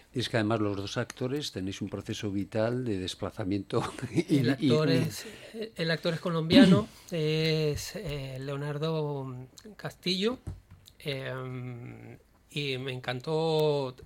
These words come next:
Speaker 2: eh, encontrarlo porque estaba buscando un actor venezolano, pero no, no, no había, no, <laughs> no, no encontré aquí en Bilbao todavía. Y, y, y bueno,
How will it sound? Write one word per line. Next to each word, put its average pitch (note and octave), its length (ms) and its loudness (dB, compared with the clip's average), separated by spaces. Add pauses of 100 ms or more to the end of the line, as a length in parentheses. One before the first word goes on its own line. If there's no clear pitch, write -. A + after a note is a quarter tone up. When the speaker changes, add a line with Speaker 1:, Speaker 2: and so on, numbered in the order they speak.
(340)
Speaker 2:
eh, C#3+ 400 -4
encontrarlo E3 720 2
porque - 200 -4
estaba D#3 180 -2
buscando D#3 340 -2
un D#3+ 80 -2
actor D3+ 280 -4
venezolano, D3+ 600 -2
pero C#3+ 220 -2
no, D3 400 0 (720)
no, D3 720 0
no C#3 180 -4
había, D3 420 -2
no, C3+ 180 -2
<laughs> - 0 -
no, C3+ 60 -4 (240)
no G#3 140 6
encontré E3+ 460 4
aquí D#3+ 240 0
en D3+ 80 -2
Bilbao D#3 280 -2
todavía. D#3 480 0 (800)
Y, D#3 640 0
y, C#3 440 -2 (380)
y C#3+ 160 -12
bueno, B2+ 380 -8